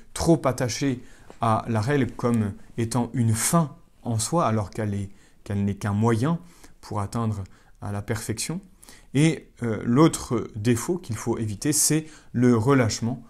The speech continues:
justement, abandonner petit à petit des points de règle que nous étions fixés, et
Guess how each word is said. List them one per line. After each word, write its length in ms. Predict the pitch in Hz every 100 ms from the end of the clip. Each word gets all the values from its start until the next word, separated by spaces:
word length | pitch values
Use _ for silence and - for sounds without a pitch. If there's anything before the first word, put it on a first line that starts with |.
| - - 104
justement, 580 | 127 - 110 107 123 - - -
abandonner 720 | 127 135 123 117 110 117 135
petit 420 | 135 131 123 123
à 60 | 110
petit 420 | - - 107 - - - -
des 180 | 110 117
points 460 | 113 117 123 127 -
de 160 | 110 107
règle 420 | 117 131 110 101
que 120 | -
nous 240 | 110 107 110
étions 240 | - 110
fixés, 520 | 110 98 - 131 131 - - - -
et 260 | 117 135